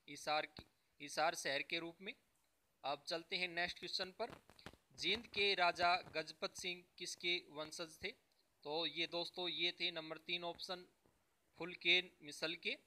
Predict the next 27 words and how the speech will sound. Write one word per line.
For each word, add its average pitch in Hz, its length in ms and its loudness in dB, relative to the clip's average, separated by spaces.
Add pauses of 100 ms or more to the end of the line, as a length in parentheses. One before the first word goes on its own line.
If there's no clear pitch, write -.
(240)
जींद 170 240 -4
के 180 140 -2
राजा 165 340 4 (200)
गजपत 151 400 -6
सिंह 175 280 -8
किसके 175 420 -2
वंशज 156 540 -8
थे? 196 100 -4 (640)
नंबर 165 300 -2
तीन 180 260 -4
ऑप्शन 180 520 -6 (420)
फुलकेन 175 480 0 (320)
मिसल 180 440 -6
के। 208 220 -2 (440)
दोस्तों, 180 320 2
अभी 170 180 2
तक 185 240 -4
जिसने 196 360 -4
भी 190 180 -4
वीडियो 185 340 0
को 175 120 -4
like 170 300 2
नहीं 160 200 0
किया 160 180 0
है 190 100 0
तो 190 160 -10
please 170 300 -4